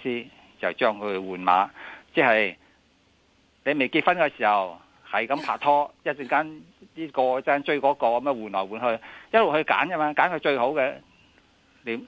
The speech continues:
Speaker 1: 你咪先至落手買咯。買咗之後，如果你發覺嗰個股票係好嘅，你可以持有；但係如果有人更好嘅，你就去換馬咯，吓。換馬係一個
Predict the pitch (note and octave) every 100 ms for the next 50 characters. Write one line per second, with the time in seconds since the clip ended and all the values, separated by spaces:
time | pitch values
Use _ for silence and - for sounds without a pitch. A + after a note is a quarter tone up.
0 | - A2+ A2 G2 G2+ G#2 - D3 B2+ A2
1 | A2 B2+ - - _ - A2 - A2+ C3+
2 | - G#2+ - - F#2+ G#2 A2 G#2+ G2 -
3 | - A#2+ D#3 D#3+ F3+ D3+ A2+ F#2+ A2+ D3
4 | A#2+ B2 A#2 A#2+ A#2 C#3 C#3+ - B2 C3
5 | A#2+ A2+ - - - - - _ _ -
6 | G#2 G2 A2 B2 C3 A2+ G2+ G#2+ B2 B2+
7 | - - F#2+ G2+ A#2+ B2+ G#2+ F#2+ _ -
8 | A#2 C3 E3+ A2+ F#2+ - D3+ D#3+ C3 E3
9 | D#3 A2 - _ _ - G2+ G#2 G2+ A2
10 | F#2+ F#2 F#2 G#2 G#2+ G#2 G2+ F#2 - -
11 | - B2+ B2 A#2 B2 A2 D3 B2